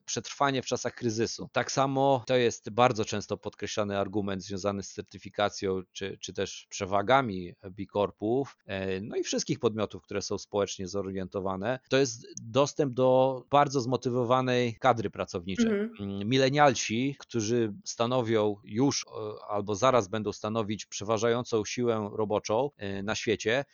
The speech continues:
Speaker 1: chcą pracować właśnie dla firm z prawdziwą misją. Pieniądze, prawda, to nie wszystko. No i, i to, co też, y, znowu <laughs> do, do, do czego wracam, to jest networking. To jest sieć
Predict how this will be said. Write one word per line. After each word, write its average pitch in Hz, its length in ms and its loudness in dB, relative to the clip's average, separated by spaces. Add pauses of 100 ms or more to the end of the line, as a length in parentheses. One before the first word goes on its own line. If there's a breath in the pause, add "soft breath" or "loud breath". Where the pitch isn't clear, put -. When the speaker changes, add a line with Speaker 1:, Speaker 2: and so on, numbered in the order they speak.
(160 soft breath)
Speaker 1:
chcą 180 240 4
pracować 120 500 0
właśnie 127 260 -2
dla 117 140 0
firm 131 480 0 (180)
z - 120 -8
prawdziwą 175 480 2
misją. 95 380 -6 (100)
Pieniądze, 170 640 4
prawda, 139 320 2
to 135 120 0
nie 135 120 -2
wszystko. - 480 -4 (120)
No 165 220 -4
i, 165 380 2
i 139 140 -2
to, 151 160 0
co 135 400 2
też, - 400 0
y, 107 640 2
znowu 113 580 0
<laughs> 120 220 -4
do, 113 180 4
do, 120 220 -4
do 110 180 0
czego 107 220 -2
wracam, 117 360 2
to 117 80 0
jest 110 160 -2
networking. 110 640 2
To 123 100 2
jest - 360 0
sieć - 600 -4